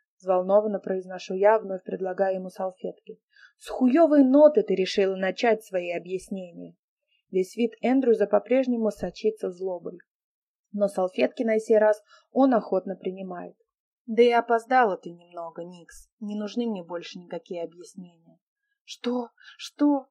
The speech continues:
Что? Что ты только что сказал?" Мой голос сипнет от пробившего все тело ужаса. "Ты уже все рассказал Остину? Рассказал? Отвечай, чмо, рассказал?" Грубо хватаясь за ткань его пиджака.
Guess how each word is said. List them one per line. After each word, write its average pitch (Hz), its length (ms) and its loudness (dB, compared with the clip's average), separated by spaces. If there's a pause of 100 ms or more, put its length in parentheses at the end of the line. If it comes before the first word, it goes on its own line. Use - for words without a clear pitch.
Что? 349 760 0 (260)
Что - 560 -2
ты 220 140 -4
только 233 400 8
что 247 260 4
сказал?" 226 680 4 (300)
Мой 190 160 -12
голос 202 300 -4
сипнет 220 400 -10
от 185 120 -12
пробившего 185 760 -8 (260)
все - 280 0
тело 226 380 2
ужаса. 202 460 -10 (280)
"Ты 202 120 -4
уже 190 220 -12
все 208 260 -6
рассказал 196 560 -4
Остину? 196 600 -6
Рассказал? 226 720 2 (260)
Отвечай, 214 600 0
чмо, 226 400 0
рассказал?" 226 720 2 (300)
Грубо 190 280 -6
хватаясь 190 440 -6
за 185 140 -8
ткань 196 300 -6
его 185 140 -12
пиджака. 180 580 -14